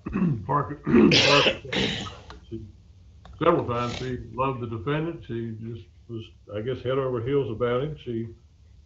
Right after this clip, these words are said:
he never put her in harm's way. There were never any threats, never any force, uh, to do anything. And if you look at those letters and the timeline, uh, of the phone call, the phone call was in November of twenty seventeen.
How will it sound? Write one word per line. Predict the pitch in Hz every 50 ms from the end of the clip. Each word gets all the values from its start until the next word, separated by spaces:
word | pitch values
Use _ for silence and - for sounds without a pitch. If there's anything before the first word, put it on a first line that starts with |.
| - - -
he | - 117 113
never | 113 123 131 131 131 127
put | 131 143 147 151 135
her | 135 123 123 117
in | 110
harm's | - 131 139 135 131 127 110 104
way. | 113 120 127 131 131 135 139
There | 120 110 104 110
were | 110 113
never | 117 123 123 120 123 117 117
any | 117 113 113
threats, | - - 131 127 123 117 98 - - 117
never | 120 120 117 120 120 117
any | 110 104
force, | 95 - 123 120 120 113 - - - - - - - - - - - _ _ - -
uh, | 104 107 104 104 98 95 -
to | 117
do | 110 120 123 123 123
anything. | 135 143 135 113 92 - 110 113 117 120 113 98 - - - - - - - - - - - - - - _ - -
And | 120 117 113 113 113
if | 110 110 - 113
you | 113 120
look | 165 190 190 -
at | 139 -
those | 120 123 120 117 95 95
letters | 123 123 127 127 123 123 123 117 110
and | 117 110 107 101 101
the | 98
timeline, | 95 - 131 151 160 165 156 131 113 107 104 104 107 110 110 110 117 - - -
uh, | 110 107 104 104 107 107 110 -
of | 110 110 101
the | 101 95
phone | - 135 151 165 156 143
call, | - 107 104 104 107 110
the | 110 104 -
phone | 135 139 147 143 135
call | - 123 117 113 113 110
was | 110 107 104
in | 113 113 113 110
November | 113 113 113 113 123 131 127 120 117
of | 107 - -
twenty | 135 127 120 113 110 -
seventeen. | - 127 120 110 113 104 95 - - 135 131 123 113 113 113 110